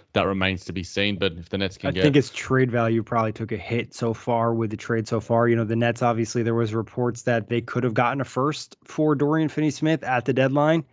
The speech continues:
Speaker 2: Right now, it seems like they should have pulled the trigger on that. He'd probably be a better fit on that team. And also, it doesn't seem likely the Nets will get a first for him this offseason.
Speaker 1: Yeah, it's, it, it's, it's funny 'cause, like, I'm like, well, D F S is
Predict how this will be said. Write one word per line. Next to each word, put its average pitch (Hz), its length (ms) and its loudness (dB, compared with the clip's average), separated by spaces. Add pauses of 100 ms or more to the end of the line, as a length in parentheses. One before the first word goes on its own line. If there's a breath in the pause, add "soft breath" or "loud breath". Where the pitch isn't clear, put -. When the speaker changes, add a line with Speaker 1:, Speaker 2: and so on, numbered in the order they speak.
(640 soft breath)
Speaker 2:
Right 139 240 4
now, 131 200 4
it 127 80 -2
seems 127 260 -2
like 120 140 -2
they 127 80 2
should 135 220 0
have 131 100 -2
pulled 131 240 -2
the 120 60 -2
trigger 139 380 0
on 147 120 0
that. 156 320 0
He'd 127 180 -6
probably 131 240 2
be 120 140 0
a 120 40 2
better 120 240 -2
fit 120 200 -4
on 117 200 -4
that 127 220 -2
team. 165 380 0
And 123 120 -4
also, 120 600 2 (280)
it 127 160 0
doesn't 127 300 0
seem 123 220 0
likely 120 300 0
the 117 80 2
Nets 117 240 -2
will 120 60 0
get 113 100 2
a 110 40 -2
first 117 280 -2
for 113 80 -2
him 110 160 -2
this 107 140 -6
offseason. - 480 -4 (320)
Speaker 1:
Yeah, 147 340 6
it's, - 240 0
it, 123 180 2
it's, 123 220 -4
it's - 280 -8
funny 131 280 0
'cause, 107 180 -8
like, 107 160 -2
I'm 107 160 -2
like, 104 280 -2
well, 107 180 -8
D 123 260 2
F 120 140 2
S 110 440 0
is 98 300 -8